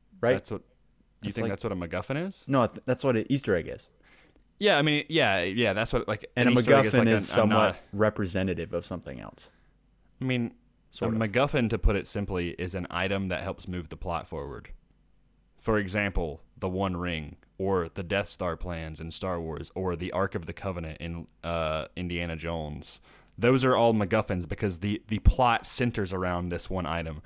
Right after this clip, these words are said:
Speaker 2: Did you not know that?
Speaker 1: So, okay. My favorite MacGuffin does not, I mean, okay, it kinda drives the plot forward. It fits in that thing. It's in the first act, and it's largely forgotten until the climax of the second.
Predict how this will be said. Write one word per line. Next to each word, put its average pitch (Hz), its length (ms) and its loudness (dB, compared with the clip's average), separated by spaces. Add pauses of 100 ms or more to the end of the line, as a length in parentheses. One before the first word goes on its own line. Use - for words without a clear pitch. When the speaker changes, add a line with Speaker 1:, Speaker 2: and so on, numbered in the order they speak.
(200)
Speaker 2:
Did 180 140 0
you 320 80 6
not 349 200 6
know 294 160 6
that? 87 380 0 (500)
Speaker 1:
So, 202 360 8
okay. 160 480 6 (1500)
My 147 180 4
favorite 185 360 4
MacGuffin 123 640 2 (1120)
does 113 300 2
not, 131 500 4
I 147 100 0
mean, 175 300 0
okay, 107 520 0
it 143 160 2
kinda 123 320 2
drives 92 260 2
the 92 60 -6
plot 92 240 -4
forward. 85 320 -4
It 156 160 4
fits 180 280 2
in 170 60 2
that 147 200 2
thing. 120 220 4
It's - 140 -4
in 160 120 0
the 156 60 0
first 147 280 2
act, 110 340 0
and 110 140 -2
it's 104 120 -6
largely 113 380 2
forgotten 104 480 0
until 95 180 -6
the 98 100 -6
climax 101 500 -6
of 90 100 -8
the 87 420 0
second. - 400 -10